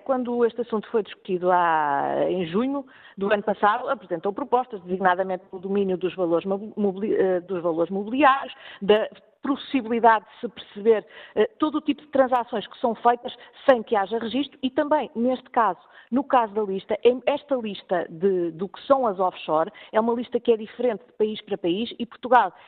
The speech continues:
é dos países que se, que são mais exigentes nesta matéria e que tem mais países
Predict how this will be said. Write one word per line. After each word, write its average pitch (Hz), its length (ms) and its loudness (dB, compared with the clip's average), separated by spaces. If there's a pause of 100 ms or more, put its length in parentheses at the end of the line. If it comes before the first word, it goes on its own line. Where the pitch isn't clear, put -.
(100)
é 214 100 4
dos 247 220 -8
países 240 400 -2
que - 160 -18
se, 214 80 -18
que - 220 -20
são 208 120 -2
mais 240 400 4
exigentes 226 480 0
nesta 214 300 -2
matéria 233 360 0
e 226 40 -4
que - 80 -14
tem 214 120 -2
mais 214 280 0
países 214 360 -6